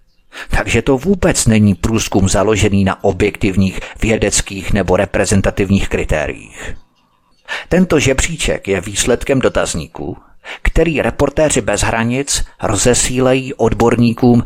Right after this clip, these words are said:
a vlastní síti. Kdo že jsou vlastně tito odborníci, se samozřejmě nezveřejňuje. Ale ta vlastní síť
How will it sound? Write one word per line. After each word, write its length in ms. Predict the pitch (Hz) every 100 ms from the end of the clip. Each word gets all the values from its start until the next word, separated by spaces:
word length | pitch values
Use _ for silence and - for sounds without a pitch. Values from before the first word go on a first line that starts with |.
| -
a 100 | -
vlastní 720 | 78 82 104 123 - - 117 131
síti. 540 | - 131 - - - _ _ _ _ _ _ _ _ _ _ _ _ - - -
Kdo 300 | 82 92 95
že 180 | 104 113
jsou 340 | - 87 85
vlastně 400 | 95 85 - 101
tito 300 | - - 104
odborníci, 880 | - 82 - 76 71 65 - - 82 - -
se 220 | - 175 156
samozřejmě 600 | 143 135 135 127 123 117
nezveřejňuje. 880 | 98 - 78 - 62 60 62 57 - - - _ - _ - - - -
Ale 240 | 80 85
ta 160 | 82 71
vlastní 640 | - - 151 - 127 95
síť 560 | - - 110 104 -